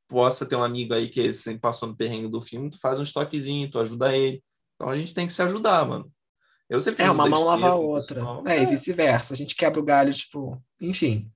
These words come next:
Speaker 2: Que mais galho a gente não quebra um pro outro, não, não tá no gibi,
Speaker 1: É,
Speaker 2: né?
Speaker 1: mano,
Speaker 2: Enfim.
Speaker 1: fotografia analógica sempre foi perrengue, não vai deixar de ser hoje.
Speaker 2: É, tipo, e é aquilo. É... é uma comunidade, a gente,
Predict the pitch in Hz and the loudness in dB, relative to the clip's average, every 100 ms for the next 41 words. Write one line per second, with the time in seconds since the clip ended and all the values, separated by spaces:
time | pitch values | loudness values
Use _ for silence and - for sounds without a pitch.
0 | _ _ _ _ _ _ _ _ - - | _ _ _ _ _ _ _ _ -20 -16
1 | - 185 220 254 202 202 214 208 214 220 | 0 4 6 6 8 6 6 4 0 -2
2 | 196 196 185 196 185 170 160 185 220 226 | 0 0 2 0 -2 0 4 4 2 -6
3 | 240 254 240 - 226 220 226 143 127 135 | -10 -12 -6 -4 0 0 2 4 4 4
4 | 135 127 185 196 190 196 202 202 202 202 | 4 2 2 2 2 4 2 4 2 0
5 | 202 214 208 202 202 175 123 113 110 139 | -2 -4 -2 0 2 2 0 -2 -2 -2
6 | 147 - 165 - 185 120 180 - 247 240 | -2 -2 -4 -2 -2 -2 -4 0 4 6
7 | 247 277 233 - - 156 139 139 - - | 6 6 4 0 -4 -2 -2 -4 -8 -12
8 | - 208 233 254 - 131 113 120 - - | 0 4 4 4 2 2 2 -2 -6 -12
9 | 135 135 131 135 131 - 170 196 196 180 | -8 -2 0 0 -2 -2 0 0 2 0
10 | 151 135 131 147 165 160 165 175 - 135 | 0 2 4 4 2 -2 -8 -8 -2 0
11 | 143 143 - 151 151 147 139 135 | 0 -2 -2 0 0 2 0 -4